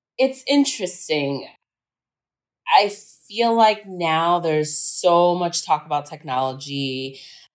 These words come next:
I mean, there was a point in time at the height of everything, uh, we were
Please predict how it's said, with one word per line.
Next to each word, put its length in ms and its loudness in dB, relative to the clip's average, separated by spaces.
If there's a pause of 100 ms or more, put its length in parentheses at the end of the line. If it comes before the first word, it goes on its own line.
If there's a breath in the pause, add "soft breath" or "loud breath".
I 60 4
mean, 100 6
there 140 8
was 180 6
a 80 -4
point 280 -6
in 80 -6
time 420 0
at 160 -4
the 40 2
height 380 2
of 140 -2
everything, 840 -4
uh, 400 2
we 240 -10
were 600 -2